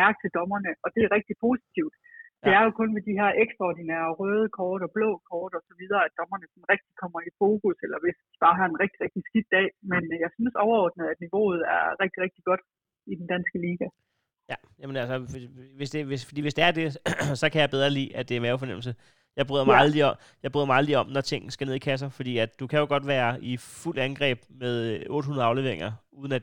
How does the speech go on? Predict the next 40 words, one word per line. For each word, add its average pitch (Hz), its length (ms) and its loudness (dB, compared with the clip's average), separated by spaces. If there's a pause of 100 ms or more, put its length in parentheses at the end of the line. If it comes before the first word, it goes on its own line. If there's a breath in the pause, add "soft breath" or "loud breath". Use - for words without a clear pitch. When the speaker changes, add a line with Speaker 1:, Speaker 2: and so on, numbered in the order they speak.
Speaker 2:
det 117 80 -2 (100)
Speaker 1:
Ja. - 60 6 (120)
Speaker 2:
er 104 80 -4 (220)
pas-, 117 220 -12 (800)
øhm. - 180 -14 (260)
Speaker 1:
Lige 233 140 4
præcis. 202 320 -2 (340)
Og 208 120 0
det, 247 60 0 (140)
det 240 140 2
giver 202 140 2
jeg 180 80 0
dig 175 120 -8
fuldstændig 190 420 -6
ret 196 180 2
i, - 100 -2
at 175 40 -10 (100)
nogle, 226 220 2 (600)
nogle 240 140 2 (100)
angreb, 214 240 0 (200)
selvom 202 200 0
der 170 80 0
er 175 120 0
mange 185 120 -2 (100)
afleveringer, 190 520 0
kan 180 180 -6
stadigvæk 208 380 0
godt 190 120 -2 (140)
virke, 202 160 0 (420)
øh, 170 140 -2 (180)
korte, 226 260 4 (120)
fordi 190 220 -4
der 180 100 -2
bliver - 220 -2
angrebet 190 440 0
på 170 40 -12 (120)
mål, 214 220 4 (160)
og 170 80 -2 (140)
der 170 160 -2
er 165 40 -8